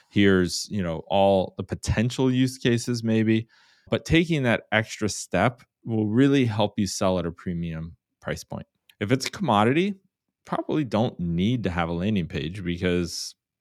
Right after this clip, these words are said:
it's a commodity. But if you wanna really set yourself apart, help explain why a product is worth that premium price or whatever you're charging for it,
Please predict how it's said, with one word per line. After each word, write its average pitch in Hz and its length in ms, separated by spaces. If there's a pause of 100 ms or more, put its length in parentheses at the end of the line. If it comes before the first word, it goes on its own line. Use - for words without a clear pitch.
(160)
it's 110 140
a 127 40
commodity. 120 600 (480)
But 107 120
if 101 140
you 139 140
wanna 131 200
really 120 300
set - 260
yourself 101 460
apart, 110 380
help 113 180
explain 101 600
why 90 220
a 104 100
product 101 480
is 87 240
worth 90 400
that 92 200
premium 95 460
price 90 460
or 85 260
whatever 92 320
you're 90 160
charging 104 460
for 156 240
it, 185 80